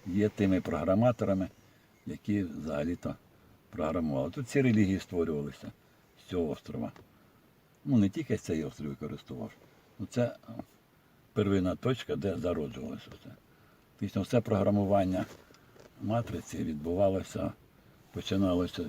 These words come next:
звідси. Так що все, що потрібно було, воно тут вже було зроблено.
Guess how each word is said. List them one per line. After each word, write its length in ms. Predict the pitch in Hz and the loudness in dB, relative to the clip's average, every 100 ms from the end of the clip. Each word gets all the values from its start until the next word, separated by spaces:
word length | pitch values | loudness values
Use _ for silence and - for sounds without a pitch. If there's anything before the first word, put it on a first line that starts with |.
| 67 | -8
звідси. 380 | 73 85 - - - - - - - - - - | -6 -6 -8 -16 -16 -20 -20 -20 -20 -20 -20 -20
Так 160 | - - | -16 -10
що 100 | - | -8
все, 220 | 92 147 | -2 0
що 160 | 131 120 | 0 -2
потрібно 480 | 120 113 139 127 110 | -2 0 2 4 4
було, 180 | 104 | 4
воно 160 | 98 104 | 2 2
тут 180 | 98 92 | 0 -2
вже 120 | 92 | -2
було 240 | 85 90 | 0 -2
зроблено. 440 | 80 76 - 69 | -2 -6 -8 -10